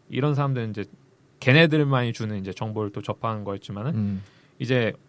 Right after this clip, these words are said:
Speaker 1: 망이 깔리면은 어느 곳에든, 어디서든, 언제든 정보를 접할 수 있고, 그리고 이것도 중요하다고 봐요.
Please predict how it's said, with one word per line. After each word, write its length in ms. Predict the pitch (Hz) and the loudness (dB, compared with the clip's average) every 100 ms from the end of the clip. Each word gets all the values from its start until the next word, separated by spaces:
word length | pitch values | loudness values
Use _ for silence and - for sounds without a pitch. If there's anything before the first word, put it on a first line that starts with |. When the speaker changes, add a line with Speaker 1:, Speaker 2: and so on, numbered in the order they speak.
| - - | -20 -12
Speaker 1:
망이 340 | 147 120 175 185 | 4 6 6 4
깔리면은 500 | 165 156 139 127 113 | 2 4 2 0 0
어느 300 | 98 139 165 | 4 4 4
곳에든, 520 | 135 123 101 98 110 - - _ - - | 2 2 -2 -4 -10 -16 -20 _ -20 -4
어디서든, 600 | 113 131 139 131 135 196 - - _ - | 0 2 2 0 0 -6 -12 -20 _ -8
언제든 600 | 113 113 120 104 95 - - _ _ | -6 0 0 0 -6 -10 -20 _ _
정보를 320 | - 120 135 123 | -4 2 2 2
접할 280 | - 131 | 0 -2
수 160 | 131 104 | -2 -6
있고, 440 | 90 - 117 95 - _ _ _ | -10 -6 -6 -6 -10 _ _ _
그리고 260 | - 151 190 | -2 2 2
이것도 180 | 202 170 | 2 0
중요하다고 520 | 135 143 143 135 117 | 2 2 4 0 0
봐요. 240 | 95 92 | -2 -4